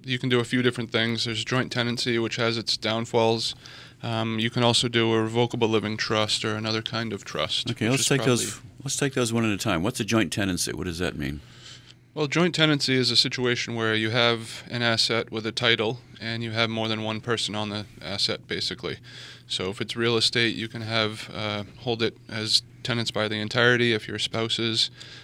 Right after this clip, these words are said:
Speaker 1: Um, if you're a sibling, you can hold it jointly as joint tenants with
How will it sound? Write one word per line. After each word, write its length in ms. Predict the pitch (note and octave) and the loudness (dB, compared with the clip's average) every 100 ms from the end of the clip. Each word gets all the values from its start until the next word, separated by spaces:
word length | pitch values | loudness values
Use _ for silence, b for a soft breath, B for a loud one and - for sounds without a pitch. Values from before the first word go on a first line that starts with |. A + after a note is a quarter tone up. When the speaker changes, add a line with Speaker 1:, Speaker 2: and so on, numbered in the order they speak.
| B | B
Speaker 1:
Um, 360 | G#2 G#2+ G#2+ F#2 | -10 -6 -6 -6
if 180 | B1+ - | -8 -6
you're 420 | A2+ G#2+ A2 G#2 - - - A2+ | -2 0 0 -2 -6 -20 -18 -6
a 100 | G#2 | 0
sibling, 460 | - B2+ B2 B2+ | 2 2 2 2
you 100 | A2+ | 0
can 140 | A2 G#2+ | -2 -2
hold 260 | A2 A2 | 0 0
it 140 | G#2+ - | 0 0
jointly 500 | A2+ A2 A2+ A#2 A2 | 0 0 2 4 4
as 260 | G#2 - | 2 -2
joint 300 | - A2+ F2+ | -2 -2 -2
tenants 400 | - A2+ A2 - | -2 -4 -4 -4
with 320 | G#2+ G#2+ - | -2 -4 -6